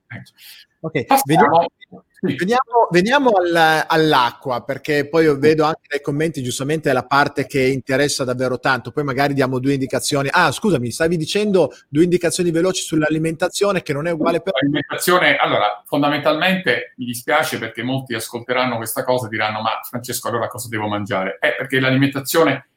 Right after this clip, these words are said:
Speaker 1: alcalinizzante, eh, gli alimenti alcalinizzanti sono la frutta, le verdure e gli ortaggi. Per il resto,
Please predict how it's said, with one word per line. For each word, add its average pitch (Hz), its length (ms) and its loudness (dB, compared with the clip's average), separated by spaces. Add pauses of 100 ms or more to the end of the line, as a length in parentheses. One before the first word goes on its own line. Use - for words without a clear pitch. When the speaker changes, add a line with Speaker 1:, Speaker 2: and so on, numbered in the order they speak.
Speaker 1:
alcalinizzante, 135 1120 -2 (340)
eh, 117 160 -6
gli 120 100 -2
alimenti 135 360 2
alcalinizzanti 123 800 -2
sono 113 320 -4
la 151 100 2
frutta, 117 640 -6
le 143 100 -2
verdure 110 440 -4
e 117 80 -6
gli 107 60 -8
ortaggi. - 580 -14 (120)
Per - 160 -8
il 143 140 0
resto, 120 540 -2